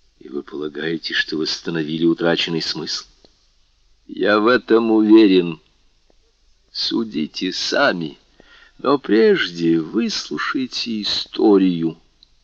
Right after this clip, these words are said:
этого документа». «Тише!» — вскричал Дантес. «Шаги! Я ухожу! Прощайте!» Дантес,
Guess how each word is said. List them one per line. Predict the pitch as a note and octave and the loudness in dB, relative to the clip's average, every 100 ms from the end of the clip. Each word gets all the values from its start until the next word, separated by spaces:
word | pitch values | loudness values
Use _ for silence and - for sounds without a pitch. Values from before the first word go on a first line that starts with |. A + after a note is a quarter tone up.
| _ | _
этого | F#2 - - E2 D#2 | -8 -8 -4 -6 -6
документа». | C#2+ E2 - D#2+ D2+ F#2 F2+ - - - - | -10 -12 -12 -10 -8 -8 -10 -16 -20 -20 -14
«Тише!» — | - C3+ D3+ C3+ - C#3 - _ _ _ _ _ | -6 -4 -4 -4 -2 -4 -4 _ _ _ _ _
вскричал | - - C3 A#2+ B2 | -16 -2 0 4 4
Дантес. | B2+ B2+ C3+ C3 | 4 4 4 4
«Шаги! | - - - C3+ C3+ F3 | 2 0 2 0 0 0
Я | A2+ F2 C3 D3 D3 | 2 6 8 8 8
ухожу! | D3+ C3+ - C3+ C#3 C#3+ F2+ _ | 6 4 -4 -4 0 0 -2 _
Прощайте!» | - F#2 - - G2+ G#2 - - - _ _ _ _ _ _ _ _ _ _ _ _ _ _ _ _ _ _ _ _ _ _ _ _ _ _ _ _ _ | -12 -6 -2 -2 -2 -6 -8 -10 -10 _ _ _ _ _ _ _ _ _ _ _ _ _ _ _ _ _ _ _ _ _ _ _ _ _ _ _ _ _
Дантес, | F#2 B2+ E3+ F#3 E3 A3+ A#3+ G#3+ - | 2 6 8 6 6 8 10 6 -4